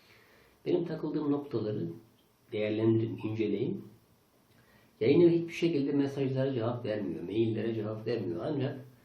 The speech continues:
bir şekilde bir kanaldan eleştirilerinizi, bu konuyla alakalı eleştirilerinizi, itirazlarınızı yapın arkadaşlar. Yani sosyal medya üzerinden yazın, yorumlarda yazın.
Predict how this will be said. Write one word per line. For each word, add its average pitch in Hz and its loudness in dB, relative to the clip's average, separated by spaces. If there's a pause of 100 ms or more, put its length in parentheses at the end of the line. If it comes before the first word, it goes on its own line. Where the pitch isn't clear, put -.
(340)
bir 165 6
şekilde 117 0
bir 151 0
kanaldan 113 -2 (340)
eleştirilerinizi, 110 -4 (640)
bu 123 -4
konuyla 113 2
alakalı 104 -4
eleştirilerinizi, 101 -6
itirazlarınızı 107 -6
yapın 107 0
arkadaşlar. - -14
Yani 95 -10 (380)
sosyal 104 -8
medya 104 -4
üzerinden 104 -2
yazın, 104 -2
yorumlarda 98 -4
yazın. 104 -4